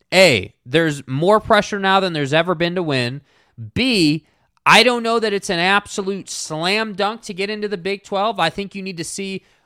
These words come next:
you know, what the valuation of San Diego State is and what the Big twelve prioritizes and what they want. I would think you get in, but I, I just, I'm waiting for that news to come out that it's assured that you're getting in. 'Cause if you're not,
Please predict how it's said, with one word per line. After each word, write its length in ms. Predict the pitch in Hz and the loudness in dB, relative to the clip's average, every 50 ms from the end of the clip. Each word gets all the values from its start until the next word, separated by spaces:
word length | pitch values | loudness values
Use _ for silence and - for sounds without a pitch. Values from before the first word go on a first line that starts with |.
| - | -10
you 140 | - 151 165 | -6 -4 -2
know, 100 | 160 151 | -2 0
what 200 | 139 165 180 180 | 0 0 0 0
the 60 | 202 | -2
valuation 600 | 170 180 175 180 180 180 175 185 190 180 - 185 175 | -2 0 2 2 2 2 0 -2 -2 -2 -4 -6 -6
of 60 | - | -6
San 260 | - 180 165 160 156 | -6 -6 -6 -6 -6
Diego 340 | 151 151 147 143 135 135 135 | -4 -4 -4 -4 -4 -4 -6
State 400 | 131 - - 233 240 240 233 214 | -6 -4 0 2 2 2 2 2
is 300 | 220 220 214 214 180 175 | 2 2 2 2 0 -4
and 100 | 147 139 | -4 -4
what 160 | 151 160 - | -4 -4 -4
the 60 | 165 | -4
Big 200 | 143 151 151 135 | -4 -4 -6 -4
twelve 240 | - - 135 127 - | -2 -2 -2 -2 0
prioritizes 960 | - 127 123 143 190 226 233 214 - - 208 196 196 196 180 170 185 185 165 | 0 0 2 2 4 2 2 2 2 4 4 6 6 4 2 -2 -4 -6 -6
and 120 | 143 120 127 | -6 -4 -4
what 200 | 127 127 - - | -4 -4 -4 -4
they 140 | 127 117 | -4 -4
want. 540 | 107 104 113 151 190 214 208 202 202 185 - - _ _ _ _ _ _ | -4 -4 -2 2 2 4 4 4 2 0 -2 -8 _ _ _ _ _ _
I 120 | - 123 123 | 0 0 0
would 220 | 110 113 107 - | 0 -4 -10 -8
think 240 | - 135 160 160 - | -8 -8 -8 -8 -10
you 100 | 196 190 | -12 -6
get 200 | 170 190 190 190 | -4 -2 -2 -2
in, 360 | 208 214 214 226 226 226 233 _ _ _ - | -2 -2 -4 -4 -8 -12 -18 _ _ _ -2
but 160 | 151 147 147 | 0 0 2
I, 240 | 143 143 139 127 123 - _ | 2 0 -2 -2 -6 -10 _
I 200 | - 127 131 131 | -2 -2 -2 -2
just, 400 | 110 127 147 147 - - - - - | -2 -6 -6 -8 -8 -10 -14 -8 -4
I'm 200 | 127 127 131 131 | -4 -4 -2 -2
waiting 400 | 135 151 165 170 160 160 151 143 | -2 0 0 0 0 -2 -4 -6
for 100 | - 156 | -6 -4
that 200 | 143 139 135 127 | -2 -2 -2 -4
news 220 | 139 143 143 131 131 | -4 -6 -8 -6 -8
to 80 | 131 | -8
come 240 | - - 139 131 131 | -6 -4 -6 -4 -2
out 240 | 135 127 120 110 - | -2 -2 -2 -2 -4
that 120 | 120 117 | -4 -4
it's 160 | 120 117 - - | -4 -4 -6 -8
assured 380 | 120 - - - 151 135 123 | -8 -8 -6 -4 -4 -4 -4
that 120 | 120 - - | -4 -6 -6
you're 120 | 117 113 | -8 -6
getting 280 | 113 127 117 117 117 127 | -4 -4 -4 -4 -4 -4
in. 140 | 127 113 | -6 -4
'Cause 180 | 101 117 110 117 | -4 -6 -4 -4
if 140 | 131 127 - | -6 -6 -4
you're 120 | 165 175 156 | -6 -6 -2
not, 480 | 156 226 294 262 160 117 107 - - | 2 2 4 4 4 2 -2 -6 -12